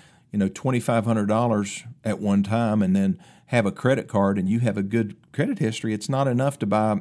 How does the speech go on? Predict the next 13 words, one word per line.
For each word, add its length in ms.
a 80
seventy-five 580
thousand 340
dollar 180
car. 320
So 300
you 100
need 200
to 60
have 220
some 320
established 600
credit. 300